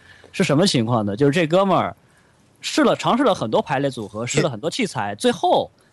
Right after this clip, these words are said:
Speaker 1: 他发现了一个完成度比较高的方案，完全，我就是说对他来讲，他已经可以心满意足，只，只听歌。
Speaker 2: 我觉得这只是一个
Speaker 1: 然后其他器材就会
Speaker 2: 暂时不烧的状态，因为你永远无法保证以后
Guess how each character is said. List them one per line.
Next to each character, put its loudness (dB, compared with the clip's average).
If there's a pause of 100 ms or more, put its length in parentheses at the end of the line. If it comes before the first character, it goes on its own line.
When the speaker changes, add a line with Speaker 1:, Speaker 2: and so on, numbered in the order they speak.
Speaker 1:
他 0
发 2
现 0
了 -2
一 -4
个 -4
完 0
成 -2
度 -2
比 -2
较 2
高 0
的 0
方 -6
案， -6 (460)
完 2
全， 0 (140)
我 2
就 2
是 2
说 0
对 -2
他 -2
来 2
讲， -2
他 -2
已 0
经 -4
可 -8
以 0
心 -4
满 -2
意 -6
足， -8
只， -12
只 -12
听 -8
歌。 -4 (180)
Speaker 2:
我 -6
觉 -6
得 0
这 -6
只 -8
是 -4
一 2
个 2
Speaker 1:
然 0
后 0
其 0
他 4
器 -2
材 0
就 -2
会 2
Speaker 2:
暂 2
时 -8
不 -10
烧 4
的 -2
状 -8
态， -16
因 -12
为 -6
你 -10
永 -8
远 -6
无 -10
法 -4
保 -4
证 -10
以 -10
后 -10